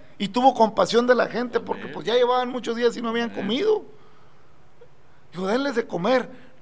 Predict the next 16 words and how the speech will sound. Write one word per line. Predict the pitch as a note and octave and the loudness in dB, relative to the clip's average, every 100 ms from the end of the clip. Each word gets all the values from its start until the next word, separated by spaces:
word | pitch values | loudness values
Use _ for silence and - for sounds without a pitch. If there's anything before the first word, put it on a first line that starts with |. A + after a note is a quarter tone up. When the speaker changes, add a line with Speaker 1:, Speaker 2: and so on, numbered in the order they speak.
| - - | -18 -12
Speaker 1:
"No, | B3 | -8
Señor, | D4 C#4+ B3+ - | -6 -6 -6 -6
pues, | - - - - - - - | -10 -16 -18 -18 -18 -18 -18
Speaker 2:
¿De | - | -16
dónde? | D2+ D2+ - - | -16 -18 -18 -16
Speaker 1:
pues, | F#3+ D3+ | -14 -12
¿de | C#3+ | -2
dónde? | E3+ C4+ E4+ E4+ E4+ D#4+ - - - - - - - - - - - - - | 4 4 4 4 6 6 4 -2 -16 -18 -18 -18 -18 -18 -18 -18 -18 -12 -2
¿De | G3 | 6
dónde?". | A3+ D#4 D4+ D4+ D#4+ D#4 - - - - - | 8 8 6 0 -2 -8 -16 -18 -18 -16 2
Se | A#3 | 6
les | B3 A3+ | 6 6
olvidó | A#3 A3 A#3 C#4+ | 4 6 10 10
con | C4 C#4 | 8 0
quién | C4+ C4 | 2 4
andaban. | A#3+ C4+ C#4+ C#4+ C#4 | 8 8 8 4 0